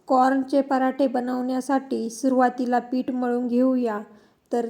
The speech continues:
त्यासाठी ताटामध्ये दोन वाटी चाळलेलं गव्हाचं पीठ घेतलंय. पिठामध्ये एक छोटा चमचा क्रश करून ओवा घालायचा.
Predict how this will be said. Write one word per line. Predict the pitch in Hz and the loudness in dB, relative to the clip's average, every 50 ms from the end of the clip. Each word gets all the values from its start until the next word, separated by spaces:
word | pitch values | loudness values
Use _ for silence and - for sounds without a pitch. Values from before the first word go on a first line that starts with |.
| 226 - | -4 -2
त्यासाठी | 262 254 254 262 - 277 269 269 269 240 226 233 254 - - _ _ _ _ _ _ _ _ _ _ _ _ _ - | -2 -2 -2 0 0 0 0 0 0 -4 -6 -6 -8 -10 -12 _ _ _ _ _ _ _ _ _ _ _ _ _ -14
ताटामध्ये | - 240 233 233 - 277 269 262 262 262 214 214 233 226 226 | -12 -10 -10 -10 -8 -10 -10 -8 -10 -12 -10 -10 -10 -10 -10
दोन | 202 214 247 254 269 269 | -8 -8 -6 -6 -6 -6
वाटी | 269 247 233 - - 233 226 262 285 - _ - | -8 -8 -10 -10 -12 -14 -14 -14 -16 -18 _ -10
चाळलेलं | 262 226 220 220 220 226 233 220 233 220 220 - | -8 -6 -6 -6 -6 -6 -6 -6 -8 -10 -8 -8
गव्हाचं | 233 233 220 247 247 240 - 254 | -6 -6 -6 -6 -8 -10 -10 -14
पीठ | 247 - - 254 262 254 240 | -14 -12 -10 -12 -12 -10 -8
घेतलंय. | 247 240 240 240 214 208 214 214 214 254 - _ _ _ _ _ _ _ _ _ _ _ _ _ _ _ _ _ _ _ _ _ _ _ _ _ _ _ _ _ _ _ _ _ _ - | -8 -8 -8 -8 -12 -12 -10 -10 -10 -12 -14 _ _ _ _ _ _ _ _ _ _ _ _ _ _ _ _ _ _ _ _ _ _ _ _ _ _ _ _ _ _ _ _ _ _ -10
पिठामध्ये | 294 285 285 - 311 311 302 311 302 208 202 262 254 247 269 269 - _ _ _ 269 | -10 -10 -8 -6 -6 -4 -4 -6 -6 -8 -6 -6 -6 -6 -6 -10 -14 _ _ _ -18
एक | 247 - - | -18 -18 -16
छोटा | - - 277 226 - 285 | -10 -8 -8 -4 -4 -6
चमचा | 285 285 262 240 240 233 233 - 240 226 214 226 254 - _ _ _ _ _ _ _ - | -4 -4 -6 -6 -6 -10 -8 -6 -6 -6 -6 -8 -12 -16 _ _ _ _ _ _ _ -6
क्रश | 277 269 262 262 269 - - | -4 -4 -4 -4 -6 -6 -6
करून | 254 233 240 247 254 269 - | -4 -4 -4 -4 -6 -6 -6
ओवा | - 240 240 254 262 254 | -4 -2 0 0 0 0
घालायचा. | 254 247 247 247 233 214 208 208 202 - - 220 233 | -2 -4 -8 -6 -6 -6 -6 -8 -8 -8 -8 -6 -6